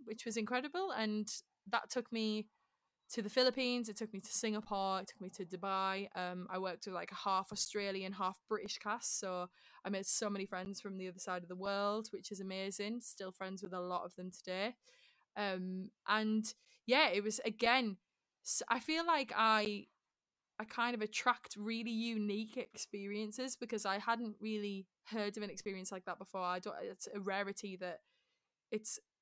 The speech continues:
an amalgamation of two different industries together, like,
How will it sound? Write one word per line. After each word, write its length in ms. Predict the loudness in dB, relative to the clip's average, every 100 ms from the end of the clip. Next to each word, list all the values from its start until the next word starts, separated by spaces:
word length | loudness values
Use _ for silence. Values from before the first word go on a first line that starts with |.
| _
an 120 | -2
amalgamation 600 | 2 0 0 -4 -4 -4
of 120 | -6
two 320 | -6 -4 -4 -6
different 520 | -8 -6 -6 -6 -12 _ _ _ _ _ _ -2
industries 560 | 0 0 -4 -6 -6
together, 360 | -4 -4 -2 -4
like, 260 | -4 -8